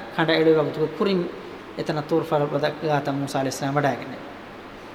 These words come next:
ඉස්බාතු තන්සීලිල් කුර්ආනි මින් අල්ලාහ් තාලා. කීති කුර්ආන කි අල්ලාහ්ගේ හදරතුන් බාවාලෙවුණු ෆොතෙක්කම් බයාම් වෙ-, බයාම් වූ සාබිතුන්. <clears throat> මි බාබු ගනස් ෆමියොති හගීගතුග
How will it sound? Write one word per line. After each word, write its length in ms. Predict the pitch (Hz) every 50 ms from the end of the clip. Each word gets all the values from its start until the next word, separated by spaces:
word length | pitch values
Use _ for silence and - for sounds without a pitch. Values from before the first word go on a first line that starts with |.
| - - - - - - - - - - -
ඉස්බාතු 480 | - 208 - 202 202 226 233 233 220 214
තන්සීලිල් 520 | - 208 196 196 185 190 214 208 208 202
කුර්ආනි 460 | 202 - 180 180 - 196 190 190 185
මින් 140 | 185 180 180
අල්ලාහ් 340 | 175 170 170 170 175 170 170 165
තාලා. 500 | - 160 147 147 143 135 143 143 - - - - - - - - - - - - - - - - 196
කීති 320 | 185 - 226 240 233 233
කුර්ආන 340 | 208 214 208 208 208 214 214
කි 120 | 208 214
අල්ලාහ්ගේ 500 | 214 196 190 185 185 196 202 196 190 190
හදරතුන් 360 | 185 175 185 180 - 190 185 175
බාවාලෙවුණු 640 | 170 170 170 165 170 170 170 175 180 180 196 202 202 - -
ෆොතෙක්කම් 560 | - - 180 - - 170 165 - - 190 180
බයාම් 320 | 180 170 165 160 156 151 147
වෙ-, 180 | 143 147 147 -
බයාම් 320 | - 160 160 160 147 139
වූ 160 | 131 127 131 - - - - -
සාබිතුන්. 480 | - - 170 165 156 147 139 - 127 120 - - - - -
<clears throat> 100 | - 117 90 82 - - - - - - - - - - -
මි 100 | 196 208
බාබු 320 | 214 220 220 220 220 220 214
ගනස් 300 | 196 196 190 180 - -
ෆමියොති 480 | 196 180 175 170 165 160 - 180 185
හගීගතුග 500 | 165 160 160 160 160 165 160 - 175 185